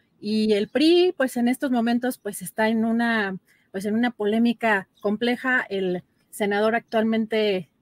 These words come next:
eh, todavía priista, eh, Miguel Ángel Osorio Chong, pues, ha dicho que no va a cesar en impugnaciones,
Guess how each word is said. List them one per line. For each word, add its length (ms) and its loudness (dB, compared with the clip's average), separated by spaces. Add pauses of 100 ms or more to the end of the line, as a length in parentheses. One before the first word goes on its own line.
(260)
eh, 320 -6 (640)
todavía 460 0
priista, 640 -2 (420)
eh, 240 -2
Miguel 280 0
Ángel 260 -2
Osorio 380 0
Chong, 340 2 (380)
pues, 160 -2
ha 60 2
dicho 240 2
que 100 2
no 160 6
va 60 8
a 40 0
cesar 380 2
en 220 2 (240)
impugnaciones, 1000 2